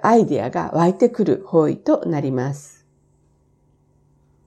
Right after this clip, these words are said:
白く木星です。白く木星の方は今日は北の場所にいらっしゃいます。北の場所は生まれ変わるという意味を持っ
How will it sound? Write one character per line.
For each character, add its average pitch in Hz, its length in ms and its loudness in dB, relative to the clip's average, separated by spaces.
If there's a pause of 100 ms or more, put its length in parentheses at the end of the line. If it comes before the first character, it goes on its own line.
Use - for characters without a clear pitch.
(2250)
白 330 420 2
く - 320 -2
木 160 340 -6
星 185 300 2
で 180 140 0
す。 - 220 -16
白 277 300 0
く 240 100 -8
木 185 260 -4
星 185 300 0
の 180 140 0
方 170 300 -6
は 156 100 -4
今 165 240 -2
日 160 100 -4
は 190 180 0 (280)
北 269 340 0
の 277 260 0
場 170 140 -2
所 180 180 2
に 202 160 2
い 175 40 2
ら 147 100 0
っ 147 40 -4
し 143 160 -10
ゃ 147 40 -4
い 147 80 -4
ま 143 160 -2
す。 - 220 -16 (400)
北 - 240 0
の 240 120 0
場 220 140 -4
所 220 220 -4
は 226 240 -4
生 190 100 2
ま 240 200 0
れ 269 180 0
変 254 120 0
わ 247 140 2
る 247 140 0
と 240 100 0
い 214 180 2
う 208 140 -2
意 226 100 0
味 202 180 2
を 208 120 0
持 165 120 0
っ 165 60 -6